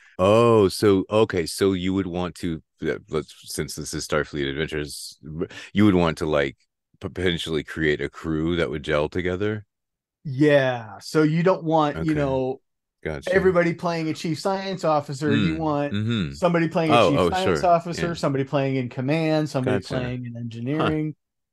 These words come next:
Speaker 1: Can you play multiple characters? Like, if you have three people, can you have seven people?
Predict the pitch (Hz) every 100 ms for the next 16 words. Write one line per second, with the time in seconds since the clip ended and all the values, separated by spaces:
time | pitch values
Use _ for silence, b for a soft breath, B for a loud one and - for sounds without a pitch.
0 | _ B B - 123 120 127 120 107 98
1 | - 104 - 87 90 107 90 85 87 87
2 | 78 82 82 85 98 104 90 82 78 78
3 | - 76 78 80 80 98 98